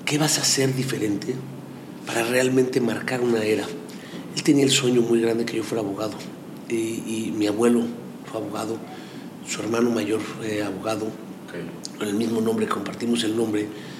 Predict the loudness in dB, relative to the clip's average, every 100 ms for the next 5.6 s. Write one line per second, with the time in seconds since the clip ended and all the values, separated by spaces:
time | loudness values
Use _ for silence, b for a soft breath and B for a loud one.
0 | B B -8 -2 0 0 2 2 2 0
1 | -4 -2 -2 -2 -2 0 4 4 4 2
2 | 0 2 2 4 2 2 2 4 2 2
3 | 2 2 -2 -10 -8 -4 -2 2 2 4
4 | 0 B B B B B 2 2 2 0
5 | -4 -4 -4 -2 -4 -4